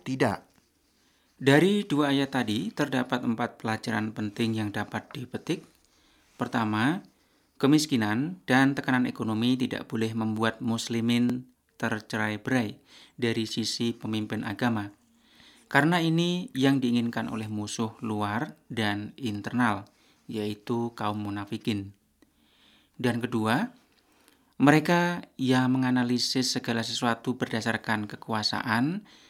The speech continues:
Speaker 2: kekayaan, dan fasilitas material tidak mampu memahami kebenaran transendental dan di luar materi. Ketiga, mereka yang menganggap dirinya terhormat,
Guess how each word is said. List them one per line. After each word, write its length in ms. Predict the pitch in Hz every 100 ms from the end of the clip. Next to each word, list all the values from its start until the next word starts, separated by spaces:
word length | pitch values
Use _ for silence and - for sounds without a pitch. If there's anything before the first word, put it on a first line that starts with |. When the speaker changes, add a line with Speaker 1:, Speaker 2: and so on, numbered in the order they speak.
| _
Speaker 2:
kekayaan, 880 | 131 123 113 107 110 113 139 202 - - - - 127
dan 320 | 123 127 131
fasilitas 640 | 139 139 143 135 143 -
material 800 | 127 127 131 127 107 104 117 180 - _ _ - _
tidak 240 | 156 151
mampu 480 | 147 147 147 139 156
memahami 720 | 160 147 147 139 147 160 143
kebenaran 720 | 110 110 110 107 110 110 104 - - - _ _
transendental 1500 | 123 120 110 107 - - 110 107 110 107 101 117 117 117 117 -
dan 480 | 117 110 104 101
di 80 | 107
luar 320 | 104 104 101
materi. 560 | 101 101 120 120 101 107 _ _ _ _ _ _ _ _ - _ _ _ -
Ketiga, 640 | 131 135 131 107 143 208 _ _ _ _ _ _ 143
mereka 400 | 151 165 175 175
yang 160 | 165
menganggap 480 | 156 156 151 147 143
dirinya 400 | 139 131 127 120
terhormat, 640 | 123 117 110 101 101 113